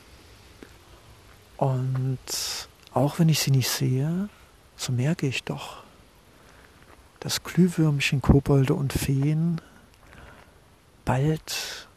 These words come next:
ihre Zeit sehen, um mit ihrem fantastischen Dasein auf dieser Welt uns zu erscheinen.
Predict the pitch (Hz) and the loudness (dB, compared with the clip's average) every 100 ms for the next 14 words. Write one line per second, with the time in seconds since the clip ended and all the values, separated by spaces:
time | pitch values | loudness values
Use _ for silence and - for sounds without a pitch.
0 | _ _ _ 151 147 - - 135 170 - | _ _ _ -6 -4 -4 -2 -2 -2 -2
1 | - 139 139 127 131 - _ _ _ _ | -2 0 -2 -6 -8 -16 _ _ _ _
2 | _ _ _ _ - - - _ _ _ | _ _ _ _ -20 -20 -20 _ _ _
3 | _ - 135 135 123 151 123 - 127 120 | _ -8 -2 -2 0 -2 -2 -2 -2 -2
4 | 120 120 - - - - _ _ _ - | -4 -8 -12 -20 -20 -20 _ _ _ -20
5 | - _ _ _ _ _ _ _ _ _ | -20 _ _ _ _ _ _ _ _ _
6 | - - 123 - 135 - - 139 143 131 | -16 -6 -4 0 -2 -2 -4 -4 -2 -2
7 | 127 143 135 131 127 131 131 131 - - | 0 -2 -2 -2 -2 -2 -2 -4 -6 -16
8 | - - - _ _ - - - - - | -20 -20 -20 _ _ -20 -20 -20 -20 -10
9 | - 139 123 117 131 151 160 - - - | -4 -2 -2 -2 -2 -2 -4 -12 -20 -20
10 | - - - - - - _ _ - - | -20 -20 -20 -20 -20 -20 _ _ -20 -20
11 | - _ _ - - _ - - - - | -20 _ _ -20 -20 _ -20 -20 -20 -20
12 | - - _ _ _ - _ _ _ _ | -20 -20 _ _ _ -20 _ _ _ _
13 | _ - _ _ - 139 - - 165 - | _ -20 _ _ -6 -4 -2 2 4 6
14 | 156 139 131 123 117 | 6 6 4 2 0